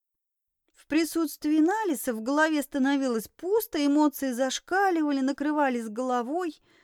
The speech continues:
Но стоило ему скрыться за дверью,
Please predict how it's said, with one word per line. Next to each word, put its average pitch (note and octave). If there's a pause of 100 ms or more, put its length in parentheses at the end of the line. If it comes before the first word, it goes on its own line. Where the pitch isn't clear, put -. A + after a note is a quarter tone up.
(360)
Но B3+
стоило D#4
ему D4+
скрыться F#4
за B3
дверью, D#4